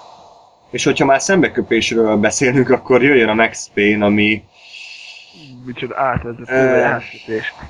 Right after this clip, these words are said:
Speaker 1: nem igazán, ö, vagyok jó véleménnyel erről a filmről, pedig igen sokat vártam tőle, mert ez például szerintem pontosan az a fajta film, amit szinte lehetetlen volt elcseszni. Tehát az alapjáték-
Speaker 2: Sikerült.
Speaker 1: <laughs>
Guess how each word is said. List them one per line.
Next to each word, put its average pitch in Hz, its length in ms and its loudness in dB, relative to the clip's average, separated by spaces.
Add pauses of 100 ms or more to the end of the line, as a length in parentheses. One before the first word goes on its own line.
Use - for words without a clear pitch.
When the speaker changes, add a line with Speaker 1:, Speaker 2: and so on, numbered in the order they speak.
(340)
Speaker 1:
nem 139 180 2
igazán, 110 520 2
ö, 107 240 4 (600)
vagyok 113 380 -2
jó 113 160 0
véleménnyel 110 480 0
erről 110 240 4
a 107 80 2
filmről, 113 320 0
pedig 113 220 -2
igen 117 180 0
sokat 101 380 -4
vártam 98 440 0
tőle, 104 220 0
mert 104 300 -2
ez 113 180 -2
például 117 220 0
szerintem 113 400 -2
pontosan 127 380 -2
az 101 120 -2
a 98 120 -2
fajta 101 380 -2
film, 104 200 2
amit 101 220 2 (240)
szinte 110 320 -6
lehetetlen 98 520 0
volt 95 240 0
elcseszni. 90 720 -8
Tehát 95 340 -2 (1160)
az - 140 -6
alapjáték- 135 640 2
Speaker 2:
Sikerült. 123 260 -6 (640)
Speaker 1:
<laughs> - 180 -2